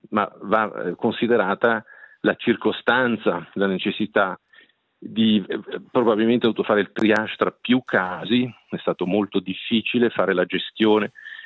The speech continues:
dove, eh, dove curarli, eh, come gestire tutta questa, eh, eh, mole di problematiche improvvise che probabilmente rientra più in casistiche da diritto di guerra che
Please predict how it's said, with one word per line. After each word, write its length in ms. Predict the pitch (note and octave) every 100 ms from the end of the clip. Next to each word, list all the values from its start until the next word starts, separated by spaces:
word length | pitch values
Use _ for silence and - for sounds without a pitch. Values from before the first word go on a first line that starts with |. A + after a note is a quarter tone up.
| - _ _
dove, 600 | A2+ B2+ B2+ A#2 A2+ G#2 G2+ F#2+ F2+
eh, 100 | C#2+
dove 320 | - - A2+ G2+
curarli, 720 | A2+ G#2+ A2 A#2 A2+ A2+ A#2
eh, 1160 | G#2+ - _ _ - - _ - - - - -
come 680 | - C#3 A#2+ A2+ A2+ G2+ F#2+ - A#2 -
gestire 760 | B2 C3 A2+ - - C#3 C#3
tutta 260 | - A#2 A2+
questa, 640 | - A2+ - G#2+ G2+ F2+ - _ _ _ - -
eh, 260 | - G#2 A2
eh, 240 | - F#2+ F2 -
mole 680 | A#2+ B2 C#3 C3 G#2 F#2 D#2
di 220 | A2 -
problematiche 840 | - A#2 A2+ A2 A#2 - - - A#2+
improvvise 1000 | A#2 - B2 G#2 A2+ A#2 G#2 A#2 C3+ - _ _ _ _ _ -
che 120 | B2+
probabilmente 720 | A#2+ A#2+ A#2 A#2 C3+ D3 C#3
rientra 420 | A#2 A2+ A#2 A2
più 340 | - A2+ B2 A#2+
in 180 | G2
casistiche 640 | - G#2 G#2 G#2+ - - G#2+
da 120 | G2
diritto 380 | F#2 G2+ G2 G2
di 100 | F#2
guerra 480 | G2 G#2+ A2+ G2+ -
che 200 | - E2+